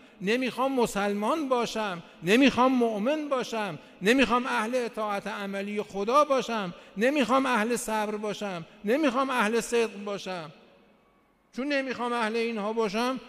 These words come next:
به زور بهم بگن آقا تو حجاب سر کن. این می‌شه حجاب اجباری. آیه می‌فرماید ذالک ادنا، آیه پنجاه و نه سورهٔ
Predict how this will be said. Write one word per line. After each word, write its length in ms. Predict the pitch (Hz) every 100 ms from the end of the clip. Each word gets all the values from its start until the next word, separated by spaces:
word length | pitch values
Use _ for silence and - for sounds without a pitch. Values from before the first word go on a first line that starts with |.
| - - 156
به 100 | 214
زور 320 | 175 214 277
بهم 320 | 247 226 233 226
بگن 260 | 220 220
آقا 180 | 208 208
تو 120 | 208
حجاب 400 | 190 180 170 147
سر 220 | - 117
کن. 220 | 104 - 107 _ _ _ _ _ _ _ _ _ _ _ _ _ _ _ _ _ _ _ _ _ _ _ _ _ _ _ _ _ _ _ _ _ _
این 140 | 185
می‌شه 240 | 190 147 156
حجاب 360 | 135 123 117 107
اجباری. 540 | 90 87 - - - - _ _ _ _ _ _ _ _ _ _ _ _ _ _ _ _
آیه 440 | 165 139 131 135 233
می‌فرماید 840 | 247 196 151 147 131 135 147 196 151
ذالک 560 | 151 143 131 135 117 185
ادنا، 380 | 202 147 143 131
آیه 360 | 135 127 143 156
پنجاه 460 | 139 123 117 110
و 100 | 110
نه 220 | 123 165
سورهٔ 560 | 135 120 107 101 92